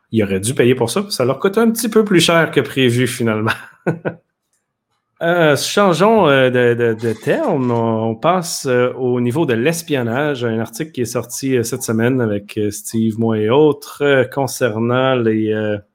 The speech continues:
craintes d'espionnage de la compagnie D J I, euh, qui vend des drones partout en Amérique. Et puis, euh, je crois que leur taux de vente est de cinquante pour cent de tous les drones aux États-Unis, c'est eux.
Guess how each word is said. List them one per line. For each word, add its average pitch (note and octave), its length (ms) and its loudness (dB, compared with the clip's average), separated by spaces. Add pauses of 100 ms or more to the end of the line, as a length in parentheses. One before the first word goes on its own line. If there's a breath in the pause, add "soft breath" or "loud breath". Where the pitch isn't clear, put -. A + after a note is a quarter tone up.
craintes B3 360 0
d'espionnage A#2+ 720 2
de A2+ 60 -2
la G#2+ 140 0
compagnie A2+ 420 -2
D A#2 160 -4
J A2 120 -2
I, G#2 40 0
euh, A2+ 480 2
qui G#2+ 160 -10
vend A2 140 -2
des G#2 140 -2
drones A#2 360 -2
partout A#2+ 320 -10
en A2+ 80 -4
Amérique. G#2 560 -8
Et A#2+ 140 -4
puis, A2+ 580 -6
euh, G2+ 560 -6
je G2 120 -18
crois - 200 -12
que - 120 -18
leur - 180 -8 (200)
taux C#3+ 220 0
de A#2+ 120 0
vente A#2 360 0
est A2 60 0
de G2+ 80 0
cinquante C#3+ 440 -2
pour G#2+ 120 -6
cent C#3+ 120 -2
de A2+ 100 0
tous - 120 -10
les C3 140 2
drones B2+ 300 0
aux G#2 80 0
États-Unis, G#2 500 -2
c'est - 260 -6
eux. B2+ 200 0